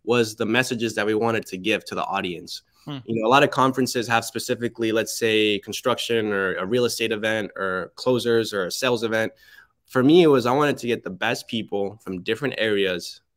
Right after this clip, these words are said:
Speaker 1: just come, educate, bring value, um,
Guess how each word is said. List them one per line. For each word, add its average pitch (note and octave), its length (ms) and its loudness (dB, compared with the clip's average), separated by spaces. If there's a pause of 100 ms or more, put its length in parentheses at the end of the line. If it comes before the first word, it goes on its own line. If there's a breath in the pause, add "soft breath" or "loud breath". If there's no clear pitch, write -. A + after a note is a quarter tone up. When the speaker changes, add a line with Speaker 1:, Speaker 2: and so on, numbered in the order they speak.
(160)
Speaker 1:
just F#2 220 -10
come, B2 420 -4
educate, G#2+ 460 -6
bring A2 220 -2
value, G2+ 480 2 (640 soft breath)
um, F#2+ 400 -4